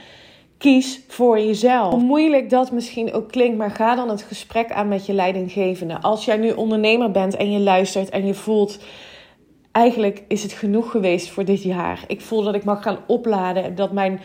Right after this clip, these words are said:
daar is de-, dit seizoen ook voor, hè? Om in je schulp te kruipen, om jezelf weer te resetten, om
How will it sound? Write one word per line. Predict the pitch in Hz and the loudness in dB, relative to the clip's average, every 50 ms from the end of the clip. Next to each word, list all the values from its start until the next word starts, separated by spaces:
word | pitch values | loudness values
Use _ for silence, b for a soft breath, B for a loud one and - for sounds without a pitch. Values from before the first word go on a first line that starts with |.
| B B B B B B B B B B _ | B B B B B B B B B B _
daar | - 220 247 262 294 | 2 2 4 4 2
is | 247 - | 0 2
de-, | 269 262 254 - - | 4 4 4 2 0
dit | 208 226 - | -4 -6 -4
seizoen | - 247 226 180 160 220 285 302 277 | 0 0 0 0 2 2 2 2 2
ook | - 220 - | 0 -4 -4
voor, | - - - 202 196 190 180 170 | -6 -4 -2 0 0 0 0 0
hè? | 180 202 240 254 | 0 0 0 0
Om | - 226 214 | 0 -2 -2
in | - 220 233 | -2 0 0
je | 226 226 | 0 -2
schulp | 226 - - 269 277 277 277 - | -2 -2 0 2 2 2 0 -2
te | - - | -10 -14
kruipen, | - - 220 202 190 190 190 - 202 190 - | -10 -4 0 0 0 0 0 0 -2 0 0
om | - 202 208 214 | 0 -2 -2 0
jezelf | 220 220 202 226 220 220 208 | 0 0 2 2 2 0 2
weer | 214 220 214 214 | 0 -2 -2 0
te | - 220 202 190 | -2 -2 -2 0
resetten, | 190 233 247 262 254 - - - 233 233 233 - 220 196 190 - - | 0 2 2 2 0 -2 0 0 0 0 2 0 2 2 2 2 2
om | - 208 208 208 208 | 2 0 2 0 -2